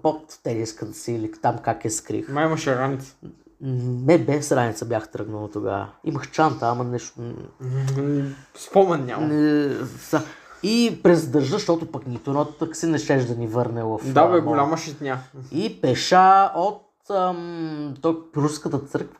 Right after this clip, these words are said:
Speaker 1: как се казваше, какво беше това? Някаква
Speaker 2: Няма
Speaker 1: църква
Speaker 2: спомен,
Speaker 1: там.
Speaker 2: някаква църква беше, ама ние се бяхме набутали колкото да ни навали
Speaker 1: След,
Speaker 2: дъжда.
Speaker 1: а, след жълтите павета беше. И цялото това пеша чак в Мол София.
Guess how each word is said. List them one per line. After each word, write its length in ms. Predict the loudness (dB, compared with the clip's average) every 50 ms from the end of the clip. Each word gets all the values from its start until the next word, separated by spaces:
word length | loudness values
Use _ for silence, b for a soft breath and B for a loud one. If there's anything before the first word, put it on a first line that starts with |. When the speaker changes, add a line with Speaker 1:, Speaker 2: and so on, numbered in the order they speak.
| _
Speaker 1:
как 80 | -20 -20
се 80 | -14 -6
казваше, 340 | -2 0 0 0 -2 -8 -14 -16
какво 200 | -12 -8 -4 -2
беше 160 | -2 -4 -2
това? 140 | 0 0 2
Някаква 260 | 4 2 4 4 4
Speaker 2:
Няма 140 | 4 4 4 4
Speaker 1:
църква 120 | 2 2 2 2
Speaker 2:
спомен, 160 | 2 2 2 2
Speaker 1:
там. 80 | 2
Speaker 2:
някаква 260 | 2 0 0 -2 -4 -6
църква 340 | 0 0 0 0 0 -2 0
беше, 260 | 0 0 0 0 -2
ама 140 | -2 -2 -2
ние 120 | -2 -2
се 120 | -2 -2 0
бяхме 260 | 2 2 2 2 0
набутали 460 | -2 -2 -2 0 0 2 2 2 0
колкото 260 | 0 0 0 0 -2
да 140 | 0 0 2
ни 60 | 2
навали 400 | 2 2 2 2 2 2 2 4
Speaker 1:
След, 300 | 4 6 6 6 6 6
Speaker 2:
дъжда. 240 | 4 0 -2 -2 2 4
Speaker 1:
а, 580 | 4 4 4 4 4 2 2 2 2 2 0 0
след 160 | -2 -2 -2 -2
жълтите 400 | 0 0 0 -2 -2 -8 -8 -4
павета 460 | -4 -2 -2 -2 -4 -4 -8 -10 -12 -12 -18 _ _ _ -6
беше. 480 | -4 -4 -4 -4 -2 0 0 0 0 B B B B B B B -6
И 200 | -4 -4 -4 -4
цялото 600 | -6 2 4 6 6 6 6 4 2 0 -2 -6
това 260 | 0 4 4 4 4 2
пеша 460 | -2 -4 -4 -2 0 0 0 0 0 -4
чак 280 | -4 0 2 2 2 2 0 -10 _ _ _
в 340 | 2 4 4 6 4 4 2 0
Мол 220 | 0 0 0 0 0
София. 460 | 0 0 0 0 -2 -4 -6 -6